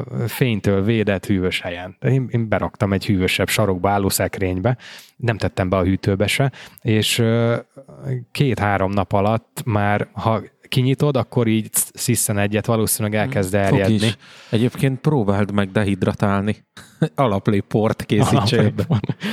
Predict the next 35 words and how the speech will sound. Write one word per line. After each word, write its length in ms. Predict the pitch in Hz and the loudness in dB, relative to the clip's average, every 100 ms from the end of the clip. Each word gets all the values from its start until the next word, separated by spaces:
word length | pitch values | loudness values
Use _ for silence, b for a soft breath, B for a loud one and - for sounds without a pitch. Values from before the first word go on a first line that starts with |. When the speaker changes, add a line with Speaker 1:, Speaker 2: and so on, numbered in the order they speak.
| 208 B | -8 B
Speaker 1:
Nem, 180 | 135 127 | 0 2
valószínűleg 520 | 123 156 151 - 117 113 | 0 0 0 0 0 2
most 200 | 113 - | 0 0
marad 260 | 120 110 | 0 2
az, 180 | 110 101 | 0 0
hogy, 220 | 107 101 | 0 2
ö, 220 | 101 101 98 B B B _ - | 2 2 -2 B B B _ -6
a 100 | 104 | -2
következő 520 | 123 107 - 101 104 | 0 0 0 2 2
alkalommal, 540 | 101 - 104 101 104 | 0 0 0 2 0
hogy 180 | 98 98 - | 0 -2 0
ilyen 180 | 107 | -2
kisebb, 580 | 98 113 - 104 104 120 | 0 0 0 -2 -2 -2
ö, 220 | 110 101 101 | 2 2 0
fél 240 | - 117 | 0 0
literes 560 | 107 - 101 98 - - - | 0 0 0 0 -2 -6 -2
porciókban 640 | 113 104 - 101 98 101 | 0 0 0 2 2 0
megy 220 | 101 98 | 0 0
a, 180 | 95 98 | -2 -4
megy 180 | 107 101 | -2 0
a 40 | |
fagyasztóba, 680 | 92 107 107 104 - 127 131 131 B B | 2 2 2 0 0 0 0 -2 B B
mert 180 | 117 104 | 0 2
ha 100 | 123 | 2
ez 120 | 156 | 2
a 40 | |
módszer 360 | 135 117 107 113 | 2 2 2 0
működik, 600 | 120 151 - 98 120 - b b | 2 0 0 0 -2 -4 b b
akkor 240 | 123 - | 0 0
nem 200 | 131 170 | 2 0
kell 180 | 156 110 | 2 -2
előre 600 | 110 120 107 95 90 92 _ _ | 2 2 2 0 -2 -8 _ _
nagyon 320 | 110 104 101 | 0 2 0
sokat 380 | - 104 110 104 | 0 0 0 2
elkészíteni, 800 | 104 - 107 - 110 - 120 | 0 0 -2 0 -2 0 0